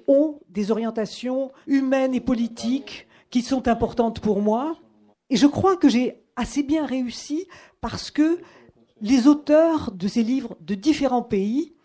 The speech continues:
s'entendent, je les présente les uns aux autres, on mange ensemble, on fait des fêtes comme ça, on est ensemble, et ce sont des gens généreux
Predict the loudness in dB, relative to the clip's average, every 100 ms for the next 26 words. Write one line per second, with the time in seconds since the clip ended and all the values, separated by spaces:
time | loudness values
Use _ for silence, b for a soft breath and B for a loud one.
0 | b -6 0 0 2 0 2 2 2 2
1 | 2 2 0 0 0 2 2 2 0 -2
2 | -6 -12 -12 -14 B B B 4 4 6
3 | 6 6 2 0 0 0 0 -2 -4 -8
4 | B -14 -6 -6 -4 -4 -4 -4 -2 -2
5 | -4 _ -10 -8 -4 -2 -2 -6 B B
6 | 0 2 2 0 -2 -2 -2 -2 -2 -2
7 | -2 0 0 0 0 -2 -2 0 2 2
8 | 2 0 0